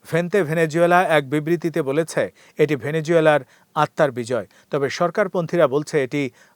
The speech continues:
মার্কিন প্রভাবের ফল। রাষ্ট্রীয় টেলিভিশনে মাদুরো মন্তব্য করেন, এটি একটি পশ্চিমা ষড়যন্ত্র। নোবেল কমিটি এখন ওয়াশিংটনের নির্দেশে চলে। এই দুই ভিন্ন প্রতিক্রিয়া স্পষ্ট করে দেয়, নোবেল পুরস্কার কেবল আন্তর্জাতিক সম্মান নয়, বরং এটি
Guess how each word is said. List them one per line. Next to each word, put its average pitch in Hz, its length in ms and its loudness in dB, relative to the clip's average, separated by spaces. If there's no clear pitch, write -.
মার্কিন 151 460 -4
প্রভাবের 123 460 -4
ফল। 123 260 -2
রাষ্ট্রীয় 208 300 4
টেলিভিশনে 240 540 0
মাদুরো 185 440 4
মন্তব্য 165 420 -4
করেন, 170 300 2
এটি 151 240 -2
একটি 147 180 -6
পশ্চিমা 147 460 -4
ষড়যন্ত্র। 123 580 -6
নোবেল 190 320 4
কমিটি 196 380 0
এখন 180 280 2
ওয়াশিংটনের 165 640 -4
নির্দেশে 131 440 -4
চলে। 113 280 -6
এই 190 200 6
দুই 190 320 0
ভিন্ন 180 340 -2
প্রতিক্রিয়া 185 560 -2
স্পষ্ট - 480 -6
করে 156 240 -2
দেয়, 143 260 2
নোবেল 170 300 2
পুরস্কার 180 460 -4
কেবল 156 220 -2
আন্তর্জাতিক 160 560 -4
সম্মান 127 360 -6
নয়, 160 140 -2
বরং 185 280 0
এটি 165 260 -2